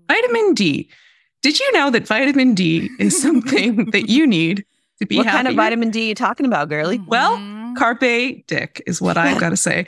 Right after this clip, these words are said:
Speaker 2: <laughs> Carpe dick? What? Hey, where is this
Speaker 1: I
Speaker 2: going?
Speaker 1: was t-, no, I was talking about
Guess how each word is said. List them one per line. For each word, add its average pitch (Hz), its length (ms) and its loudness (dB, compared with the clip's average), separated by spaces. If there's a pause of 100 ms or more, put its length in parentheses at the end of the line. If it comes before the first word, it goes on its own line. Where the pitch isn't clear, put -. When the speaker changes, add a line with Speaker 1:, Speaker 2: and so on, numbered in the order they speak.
(140)
Speaker 2:
<laughs> - 160 -8
Carpe 247 140 -16 (240)
dick? 571 720 -2
What? 311 520 -6
Hey, 294 120 -10
where 320 160 -4 (100)
is 392 60 -10
this 208 100 4
Speaker 1:
I 254 220 2
Speaker 2:
going? 180 280 -6 (380)
Speaker 1:
was 311 280 0
t-, - 260 -2
no, 330 240 2
I 226 200 2
was 392 260 -4
talking 226 400 0
about 175 300 0